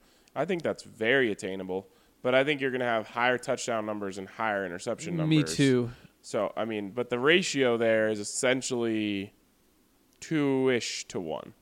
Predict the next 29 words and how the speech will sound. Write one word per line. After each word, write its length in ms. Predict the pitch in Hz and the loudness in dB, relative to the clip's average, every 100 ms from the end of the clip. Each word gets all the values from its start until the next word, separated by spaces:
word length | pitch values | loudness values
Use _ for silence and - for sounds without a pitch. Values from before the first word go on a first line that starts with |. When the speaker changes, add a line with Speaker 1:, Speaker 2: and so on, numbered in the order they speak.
| _ _ - | _ _ -10
Speaker 2:
Yeah, 180 | 131 127 | -4 -4
Speaker 1:
Like 120 | 123 | -4
Speaker 2:
two 260 | - 147 135 | 0 0 0
or 20 | |
three 120 | 139 | -2
to 60 | 131 | 0
one. 360 | 117 110 113 123 | 0 -2 -4 -10
Speaker 1:
two 60 | - | -14
point 80 | 78 | -6
one 380 | 98 101 101 92 | -2 -2 -4 -6
to 60 | 87 | -6
one 340 | 76 71 58 | -6 -8 -10
or 60 | - | -14
something. 320 | - 50 62 - _ _ _ _ _ _ _ _ | -16 -16 -20 -20 _ _ _ _ _ _ _ _
Speaker 2:
I 80 | 131 | -6
mean, 400 | 160 165 156 147 - | 0 0 0 -4 -6
I 280 | 156 160 131 - _ _ _ | -4 -4 -6 -14 _ _ _
Speaker 1:
Two 140 | - 151 | -10 -4
point 220 | 151 110 | -4 -4
three 160 | 104 95 | -6 -6
to 80 | 69 | -8
one. 180 | 58 - _ _ _ _ | -12 -16 _ _ _ _
Speaker 2:
I 120 | 185 | 2
think, 480 | 208 247 240 - - _ _ _ | 4 2 0 -8 -18 _ _ _
I 80 | 160 | -2
think 180 | 240 214 | 0 0
it 60 | 202 | 0
could 140 | 160 | 0
happen. 440 | 139 127 175 185 | 0 -2 -2 -4